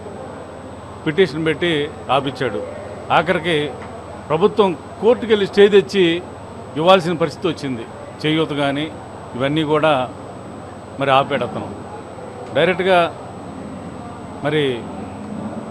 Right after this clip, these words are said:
బెనిఫిషరీకి వెళ్ళే స్కీములు కూడా, already ongoing స్కీములు కూడా ఆపటం అనేది చంద్రబాబుకి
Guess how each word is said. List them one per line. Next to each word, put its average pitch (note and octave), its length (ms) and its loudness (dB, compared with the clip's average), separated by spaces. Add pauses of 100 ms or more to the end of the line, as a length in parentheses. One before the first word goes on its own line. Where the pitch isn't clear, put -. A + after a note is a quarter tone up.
(120)
బెనిఫిషరీకి E3 500 2
వెళ్ళే D#3+ 420 4 (140)
స్కీములు F3+ 340 2
కూడా, D#3+ 280 4 (1120)
already E3 260 0 (180)
ongoing D#3+ 520 2 (1800)
స్కీములు E3 320 0
కూడా D#3+ 180 4
ఆపటం D3 340 2
అనేది D3 520 -2
చంద్రబాబుకి C#3+ 680 0